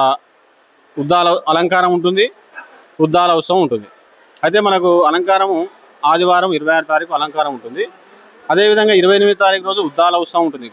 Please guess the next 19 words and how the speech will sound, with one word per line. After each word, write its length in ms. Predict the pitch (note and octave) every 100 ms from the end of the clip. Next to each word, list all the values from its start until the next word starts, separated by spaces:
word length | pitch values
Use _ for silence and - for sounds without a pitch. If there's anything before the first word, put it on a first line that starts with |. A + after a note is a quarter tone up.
| D3+
ఘనంగా 280 | E3 E3+ B2 -
ప్రధాన 300 | C#3+ E3+ F3
ఘట్టం 180 | E3
అంటే 120 | F3+ -
పెద్ద 140 | C#3+ D#3 G3 D3+ _ - - -
ఆ 100 | D3+
ఉద్దాల 380 | D3 C#3+ F3 F#3 F3+ F3 E3+ E3 D#3+ D3+ -
ఈ 60 | D#3+
యొక్క 120 | E3 C#3+
కురుమూర్తి 680 | D#3 E3 F#3 F#3+ F#3+ F#3
స్వామి 360 | E3+ F3 F3 F3
యొక్క 160 | E3+ D#3 C3+
జాతరలో 300 | D3 E3+ D#3
అదే 120 | D#3
పెద్ద 240 | F3+ C#3+ E3+
ఉత్సవం 300 | D3+ - D3+
అన్నమాట. 300 | C3 A2 G2+ -
భక్తులు 300 | C3 - F#3+ F3
చాలామంది 480 | C#3 D#3 D#3+ E3 F#3+